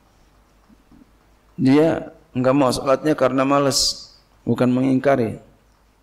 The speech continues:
Maka dibunuh. Iya. Atau zina muhsan juga termasuk zina muhsan. Jadi ini orang udah pernah kawin, udah nikah, eh, berbuat zina,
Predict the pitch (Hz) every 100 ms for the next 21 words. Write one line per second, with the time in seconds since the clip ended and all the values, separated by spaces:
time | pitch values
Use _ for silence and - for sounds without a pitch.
0 | _ _ _ _ _ - - 131 120 117
1 | 110 117 120 104 95 - - _ _ _
2 | _ _ _ _ - 101 104 92 87 -
3 | - _ _ _ _ - - _ _ _
4 | _ _ _ - _ _ _ 113 113 120
5 | 131 135 156 147 - 170 151 110 - -
6 | - - 117 117 113 120 127 139 147 143
7 | 107 117 117 113 143 151 - 147 143 -
8 | 123 - - - _ _ _ _ _ _
9 | _ _ _ _ - - 113 139 131 127
10 | 120 135 160 143 127 113 123 131 127 139
11 | 156 165 156 - - 262 120 135 151 151
12 | 143 117 - 131 120 117 113 135 135 127
13 | 131 170 165 - -